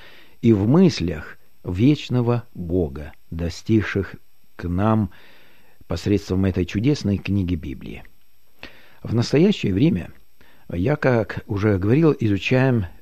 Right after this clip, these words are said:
первое послание Иоанна, послание, которое апостол Иоанн написал уже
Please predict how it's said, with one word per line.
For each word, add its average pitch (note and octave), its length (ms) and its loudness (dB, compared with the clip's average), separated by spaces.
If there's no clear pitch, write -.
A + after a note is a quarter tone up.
первое G#2+ 260 4
послание G2 600 0
Иоанна, C3 380 4
послание, E3+ 560 6
которое D#3+ 340 4
апостол D3 520 4
Иоанн C3+ 360 4
написал B2+ 500 0
уже C3+ 340 8